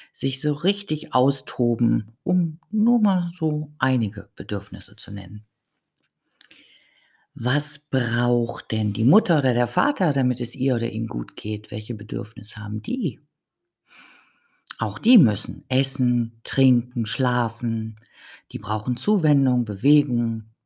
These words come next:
Zeit für sich, Zeit für Hobbys, wollen Freunde treffen. Also eigentlich ähnlich der Bedürfnisse, die Kinder auch haben, ne? Also es unterscheidet sich gar nicht so sehr. Was passiert aber,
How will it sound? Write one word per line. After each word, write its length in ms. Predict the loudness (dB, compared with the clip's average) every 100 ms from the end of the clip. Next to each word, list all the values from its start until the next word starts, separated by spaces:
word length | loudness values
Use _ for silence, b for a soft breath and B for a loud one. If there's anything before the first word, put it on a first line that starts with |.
| -14
Zeit 360 | -6 -6 -6
für 120 | -6 -4
sich, 520 | 0 0 -2 -18 _ b b b b b
Zeit 260 | -2 -2 0
für 220 | -2 2
Hobbys, 520 | 2 4 2 2 -4
wollen 180 | -4 -4
Freunde 520 | -6 -2 0 0 -2
treffen. 720 | -6 -6 -6 -6 -6 -8 -12 _ _ _ _ _ _ _ b b b b b b -12
Also 260 | -10 -10 -8
eigentlich 1000 | -8 -4 -4 -2 -4 -4 -8 -16 -20 _ _ -20 -18 -18 -4
ähnlich 680 | 2 4 4 4 2 -2 -6
der 240 | -2 -2
Bedürfnisse, 720 | -4 -4 -2 -2 -4 -6 -6
die 160 | -6 -2
Kinder 400 | 2 4 4 2
auch 220 | -2 -2
haben, 340 | -6 -6 -6 -4
ne? 280 | -2 -4
Also 180 | -6 -8
es 100 | -10
unterscheidet 580 | -8 -6 -2 -2 -2 -4
sich 180 | -10 -12
gar 160 | -12
nicht 160 | -12 -12
so 120 | -16
sehr. 400 | -16 -14 -12 -14 _ _ _ _ _ _ b b b b b b b b b b _ -14
Was 400 | -8 -6 -6 -6
passiert 600 | -6 -6 -2 0 0 0
aber, 520 | -2 0 0 -2 -4